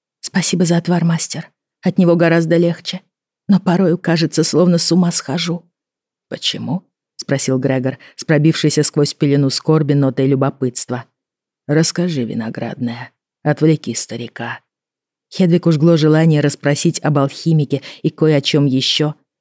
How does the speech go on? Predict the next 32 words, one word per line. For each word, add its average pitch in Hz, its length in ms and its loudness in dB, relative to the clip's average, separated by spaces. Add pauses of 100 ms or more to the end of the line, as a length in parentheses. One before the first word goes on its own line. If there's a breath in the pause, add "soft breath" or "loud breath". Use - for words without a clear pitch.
(120)
но, 175 80 2
видя 170 260 4
его 160 200 6
сгорбившиеся 143 800 2
плечи, 156 380 2
она 143 160 2
не 143 100 2
посмела 147 500 2
напоминать 123 580 0
об 123 160 -2
этом, 123 340 -4 (240 loud breath)
тем 175 220 2
более 185 420 4
волновали 160 560 4
её 156 380 4
и - 20 2
другие 139 500 2
вещи, 120 480 -2 (220)
на 151 100 -2
которые 131 400 0
Грегор 135 480 0 (120)
сам 147 300 0
выводил 127 420 -2
своим 127 340 -2
вопросом. 123 640 -6 (1200)
"Словно 196 380 4
несколько 185 460 2
жизней 165 340 0
прожила", 160 560 -4 (400)
тихо 135 280 -4
ответила 131 440 -2
она, 135 280 0